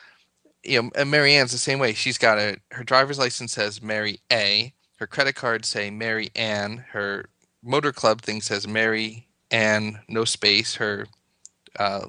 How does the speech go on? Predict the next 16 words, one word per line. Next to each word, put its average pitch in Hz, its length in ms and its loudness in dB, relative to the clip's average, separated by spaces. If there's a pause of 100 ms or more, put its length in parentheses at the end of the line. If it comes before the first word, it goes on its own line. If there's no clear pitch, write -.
license 123 400 2
for - 180 -4
work 110 420 0 (800)
has 110 200 -4
a 107 40 -8
different 151 320 0
spelling. 123 540 2 (580)
Nothing 160 380 2
matches, 131 500 2
and 117 180 -2
it's 117 120 -6
a 107 60 -8
constant 139 580 -2
source 120 240 -6
of 104 100 -14
headache. 104 420 -6